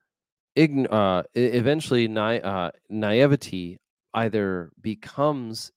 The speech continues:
ignorance when someone deliberately maintains a lack of knowledge on something that they should know or they ought know about,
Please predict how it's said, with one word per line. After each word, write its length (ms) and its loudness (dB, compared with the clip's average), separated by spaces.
ignorance 720 -12
when 420 -6
someone 580 -8
deliberately 720 -4
maintains 920 -10
a 340 -6
lack 340 -4
of 120 -8
knowledge 540 -8
on 140 -8
something 320 -6
that 100 -16
they 80 -8
should 300 -4
know 220 -6
or 200 -8
they 140 -8
ought 260 -2
know 200 -12
about, 380 -16